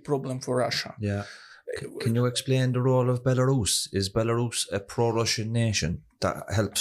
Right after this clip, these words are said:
Speaker 2: facil-, facilitate the invasion of Ukraine?
Speaker 1: Yeah, they give their, uh, they give, uh, their territory for Russian army, and now most of the, uh, long-range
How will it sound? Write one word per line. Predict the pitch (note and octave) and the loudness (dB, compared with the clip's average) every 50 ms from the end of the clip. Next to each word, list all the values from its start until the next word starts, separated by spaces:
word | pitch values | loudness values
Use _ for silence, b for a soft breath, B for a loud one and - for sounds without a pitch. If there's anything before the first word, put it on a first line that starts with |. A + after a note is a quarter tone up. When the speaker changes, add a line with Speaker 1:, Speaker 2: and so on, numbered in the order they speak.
| - - | -2 -2
Speaker 2:
facil-, | G#2+ G#2+ - - - | -2 -4 -4 -4 -2
facilitate | - - A#2 G#2+ G2 - - F#2+ F#2 - | -2 -2 -2 -2 -4 -2 -2 -2 -2 -2
the | - F#2+ G2+ | -4 -4 -2
invasion | F#2+ G#2+ G#2 G2+ F#2+ E2 E2 E2 F2+ B B B B B B | 0 2 2 2 2 0 -2 -6 -8 B B B B B B
of | B E2+ F2+ G2 F#2 | B -2 0 0 0
Ukraine? | - - G#2 F#2+ E2+ F2 - _ _ - - - F#3 | 2 2 2 2 2 -2 -4 _ _ -6 -2 0 0
Speaker 1:
Yeah, | F3+ - - - - - D#3+ | 0 -2 -4 -8 -4 0 2
they | D#3 D3+ D3+ D#3 D#3+ | 2 2 2 0 -2
give | F3+ E3+ D#3 D#3 | -4 -2 0 2
their, | D#3 D#3 D3+ D3+ D3+ - - - - - - - - - - - D3 C#3 | 2 4 2 2 0 -2 -8 -12 -12 -12 -14 -14 -16 -14 -8 -4 -2 0
uh, | C3+ C3 C3+ C3+ C3 B2 B2+ B2 - D3 D3+ | 2 2 0 0 -2 -4 -4 -6 -4 -2 -2
they | C#3+ D3 D3+ D#3 E3+ | -2 0 0 -2 -2
give, | E3+ D#3+ E3+ - - | -2 -2 -4 -6 -4
uh, | C#3+ C3 C3+ C#3+ C#3+ | -2 -2 0 0 0
their | C#3 D3 C#3 C#3+ | 2 2 2 0
territory | C3+ - - D3 C#3+ D3 D3 D3 F3 F3 F#3 G3 A3+ G#3+ - - b b b b b _ _ D5 C#5 - - - - - | 0 0 -2 -2 -2 -2 -2 -2 -2 0 0 -2 -4 -6 -8 -12 b b b b b _ _ -20 -18 -18 -16 -16 -14 -12
for | - - - D3 C#3 C#3 | -6 0 2 2 4 4
Russian | D3+ D3+ C#3+ - D3 C#3+ D3 - | 4 2 2 0 -2 -4 -6 -2
army, | D#3 D3 D3 C#3 C3+ C3+ D3 E3 F3+ - b b b b b b b | -2 0 0 0 -2 -4 -4 -4 -6 -8 b b b b b b b
and | - D#3 D#3 D3+ D#3+ | -2 0 2 2 2
now | E3 E3 D#3+ D#3+ D#3 - - D3 D3 E3+ | 0 0 -2 -4 -6 -8 -6 -4 -2 -2
most | D#3+ - - D#3 | -2 -2 -2 -4
of | C#3+ C#3 C3+ C#3+ | -4 -2 -2 -2
the, | C#3+ C#3+ C#3 C3+ C3+ C3 C3 B2+ B2+ B2+ B2+ - B B B B B B B B B B D#4 C3 | -2 0 0 0 2 2 0 0 -2 -4 -8 -12 B B B B B B B B B B -2 0
uh, | C3 C3 | 0 0
long-range | B2+ - - - D3+ D#3 E3 F3 E3 C#3+ C#3+ C#3+ C#3 C3+ B2+ C3 | 0 0 0 2 2 2 2 2 0 -2 -2 -2 -2 -4 -4 -4